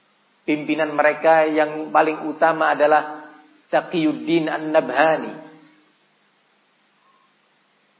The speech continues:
Tidak ada satupun karyanya yang menjelaskan tentang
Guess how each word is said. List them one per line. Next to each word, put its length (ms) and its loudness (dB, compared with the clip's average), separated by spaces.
Tidak 280 -2
ada 240 -4
satupun 800 -10
karyanya 960 -8
yang 240 -6
menjelaskan 720 -8
tentang 480 -12